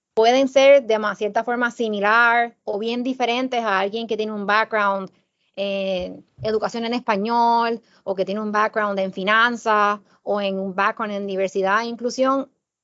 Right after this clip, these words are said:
Todo eso que uno aprende, o sea, no hay otro lugar como la Academia de Liderazgo para uno poder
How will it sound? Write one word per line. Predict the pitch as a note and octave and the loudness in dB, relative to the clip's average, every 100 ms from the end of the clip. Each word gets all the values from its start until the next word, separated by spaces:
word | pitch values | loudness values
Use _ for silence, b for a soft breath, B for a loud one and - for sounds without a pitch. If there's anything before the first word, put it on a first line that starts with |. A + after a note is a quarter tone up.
| _ | _
Todo | B3 C#4+ | 4 6
eso | F#4+ G#4 | 6 0
que | F4 | -2
uno | D#4+ | 0
aprende, | C#4 C4+ C#4+ C4 G3 - | 2 2 2 0 -2 -8
o | |
sea, | - G3+ | -6 -4
no | G3+ A#3 | 0 4
hay | C#4 | 4
otro | C#4 C4+ | 6 4
lugar | C4+ C4 C4+ C#4 - _ _ _ _ - | 4 4 4 0 -12 _ _ _ _ 0
como | G#3 G3+ | 2 2
la | |
Academia | G3+ F#3+ G#3+ B3 C4+ | -2 -2 0 2 2
de | C4+ | 4
Liderazgo | C4 C4+ D4 B3+ | 4 4 4 2
para | G#3+ F#3 | 2 0
uno | G#3+ | -2
poder | A3 A3 A3+ A#3+ A#3+ | 0 4 4 4 0